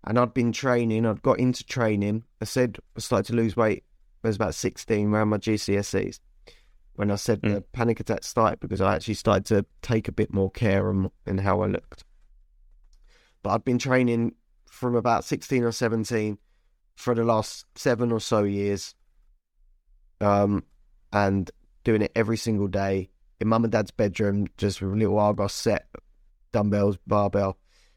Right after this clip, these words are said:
Speaker 1: Started to pay more and
Speaker 2: <laughs> Yeah.
Speaker 1: more attention to my eating. I actually got in
Speaker 2: Yeah.
Speaker 1: decent shape. Um, I think trained for the first time in a gym when I was about twenty-two or something like that.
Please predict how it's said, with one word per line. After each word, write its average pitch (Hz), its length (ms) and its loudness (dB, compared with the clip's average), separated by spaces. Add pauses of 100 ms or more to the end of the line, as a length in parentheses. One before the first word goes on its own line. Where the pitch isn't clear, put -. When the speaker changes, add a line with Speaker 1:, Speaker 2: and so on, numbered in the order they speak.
(100)
Speaker 1:
Started 110 260 0
to 110 60 -8
pay 117 120 -2
more 120 160 2
and 120 100 2
Speaker 2:
<laughs> - 0 -
Yeah. 123 60 4
Speaker 1:
more 117 100 2
attention 110 400 -2
to 107 80 -4
my 104 160 0
eating. 98 480 -2 (540)
I 123 100 -2
actually 120 280 -4
got 113 200 2
in 110 80 0
Speaker 2:
Yeah. 90 60 -2
Speaker 1:
decent 110 440 -2
shape. - 460 -4 (1120)
Um, 98 540 2 (1120)
I - 20 -20
think - 240 -2
trained 117 380 0
for 107 80 0
the 101 80 0
first 107 260 0
time 107 140 0
in 101 80 -2
a 95 40 -4
gym 110 380 0
when 104 140 0
I 101 40 0
was 101 100 0
about 98 260 -4
twenty-two 98 1400 0
or 101 80 -2
something 101 400 0
like 95 240 0
that. 92 300 -2